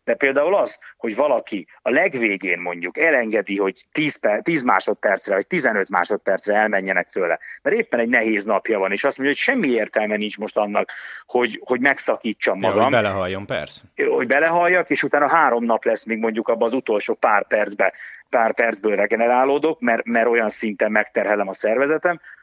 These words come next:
Speaker 1: Ö, simán lehet, hogy Yates is úgy van vele, első hét menjen le nyugiba, második hét közepetáján hegyeken elkezd majd szépen menni, és ezt ne felejtsd el, hogy az előversenyek alapján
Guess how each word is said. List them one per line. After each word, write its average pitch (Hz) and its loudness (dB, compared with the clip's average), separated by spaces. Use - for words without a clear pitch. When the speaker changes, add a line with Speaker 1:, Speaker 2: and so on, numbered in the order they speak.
Speaker 1:
Ö, 254 2
simán 147 2
lehet, 127 2
hogy 139 0
Yates 123 0
is 120 -2
úgy 120 0
van 104 -2
vele, 170 2
első 139 0
hét 104 0
menjen 110 0
le 92 -2
nyugiba, 127 0
második 123 0
hét 107 -2
közepetáján 107 0
hegyeken 113 -2
elkezd 95 -2
majd 90 -6
szépen 98 -6
menni, 139 0
és - -10
ezt - -12
ne 160 0
felejtsd 196 -2
el, 202 2
hogy 107 -4
az 98 -2
előversenyek 123 0
alapján 143 2